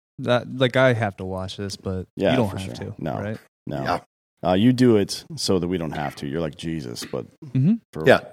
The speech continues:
Speaker 2: the Eagles
Speaker 1: And if,
Speaker 2: suck.
Speaker 1: I mean, if, even if we lose, we win 'cause we'll end up having, like, two top ten picks this year
Speaker 2: <laughs> Yeah, you might,
Speaker 1: 'cause we have
Speaker 2: yeah.
Speaker 1: Miami's pick.
Speaker 2: Yeah, that's true.
Speaker 3: Great.
Speaker 2: Uh,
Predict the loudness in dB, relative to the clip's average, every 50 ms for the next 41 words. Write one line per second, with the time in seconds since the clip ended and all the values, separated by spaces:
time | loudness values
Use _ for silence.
0 | _ _ _ _ _ _ -8 -6 -6 -4 0 4 4 6 6 4 2 0 -2 -2
1 | 0 2 2 4 4 2 2 0 0 0 2 2 0 0 -2 -4 -2 0 0 0
2 | 0 0 -2 -4 -2 0 0 0 0 -2 -4 -6 -8 -10 -8 -6 -4 -2 -2 -2
3 | -2 -4 -6 -4 -6 -6 -4 -4 -6 -6 -6 -8 -8 -12 _ -12 -8 -2 0 0
4 | 0 0 -2 -2 -2 -2 -2 -2 -4 -6 -6 -4 -4 -6 -6 -8 -8 -12 -12 -12
5 | -12 -12 -12 -14 _ _ _ -2 -2 -2 0 0 -2 -4 -4 -6 -6 -4 -4 -2
6 | 2 2 2 4 4 2 0 0 -2 -4 -8 -10 -8 -8 -8 -8 -8 _ -16 -10
7 | -4 -4 -4 -4 -4 -6 -4 -4 -2 -4 -4 -4 0 2 2 2 2 2 0 -2